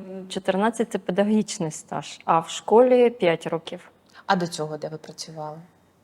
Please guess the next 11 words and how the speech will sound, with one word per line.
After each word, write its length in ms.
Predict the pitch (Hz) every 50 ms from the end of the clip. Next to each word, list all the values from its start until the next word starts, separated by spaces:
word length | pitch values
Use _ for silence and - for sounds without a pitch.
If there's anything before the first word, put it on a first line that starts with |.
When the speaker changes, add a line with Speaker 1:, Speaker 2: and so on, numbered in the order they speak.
| _
Speaker 1:
В 20 | _
професійно-технічному 1080 | 208 208 - 233 - - 247 240 233 220 - 220 - - 202 190 - - 214 208 202
навчальному 580 | 202 196 196 - - 202 190 190 196 190 190
закладі. 500 | 180 185 185 185 - 190 190 190 180 202 196 196 - - - - - - _
Speaker 2:
Скажіть, 340 | - - - 175 180 170 -
а 40 | 170
де 160 | 165 196 220
вам 160 | 214 196 180
більше 280 | 175 170 160 147 - - -
подобалось 520 | - 151 151 147 147 147 151 151 - - _ _ _ _
працювати, 520 | - 156 - - 160 160 160 156 - -